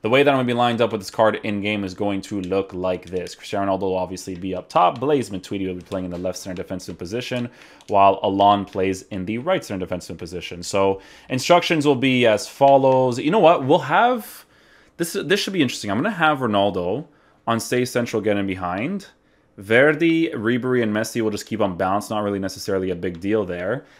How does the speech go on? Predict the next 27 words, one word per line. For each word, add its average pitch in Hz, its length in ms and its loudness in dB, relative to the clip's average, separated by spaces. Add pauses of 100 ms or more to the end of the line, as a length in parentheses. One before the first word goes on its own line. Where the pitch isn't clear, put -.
But 104 180 -10
these 147 180 -4
guys, 151 240 -2
I 120 60 0
don't 113 400 -2
want 107 400 -2
cut - 260 -4
passing 104 460 -2
lanes 87 200 -8
on 85 140 -10
them. 85 160 -10
I 104 60 -6
just 101 160 -12
wanted 92 160 -8
them 90 100 -8
to - 100 -18
be 92 80 -10
on 85 180 -8
balance 104 440 -2
here. 95 400 -6 (560)
And 101 120 -10
then 98 80 -6
that 110 160 2
should 113 200 -6
be 101 60 -4
pretty 107 480 -2
much 95 500 -4